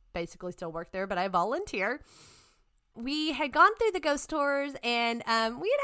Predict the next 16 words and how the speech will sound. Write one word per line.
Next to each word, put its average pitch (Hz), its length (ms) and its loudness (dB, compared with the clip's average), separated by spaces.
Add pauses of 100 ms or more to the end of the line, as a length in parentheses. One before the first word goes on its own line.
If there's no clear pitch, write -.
had 508 100 -6
some 349 100 -2
interesting 285 540 -4
stuff. 202 400 2 (520)
Um, 240 440 6 (100)
but 302 320 2
it 294 80 -4
was 294 160 -4
so 320 240 0
crazy 302 380 -4
because 254 260 -4
we 302 160 -6
had 285 280 -2
this 285 200 -6
one 247 420 0
piece 226 520 -6